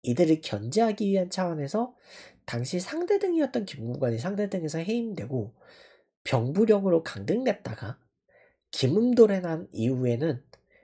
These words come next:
아예 김군관을 묶어서 죽여버려요. <laughs> 그래서 이제 김음돌,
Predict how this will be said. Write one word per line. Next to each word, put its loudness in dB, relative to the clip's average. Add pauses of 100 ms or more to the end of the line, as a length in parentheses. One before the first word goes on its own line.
(160)
아예 0 (100)
김군관을 0
묶어서 -2
죽여버려요. -2 (720)
<laughs> -12 (4000)
그래서 2
이제 2
김음돌, -2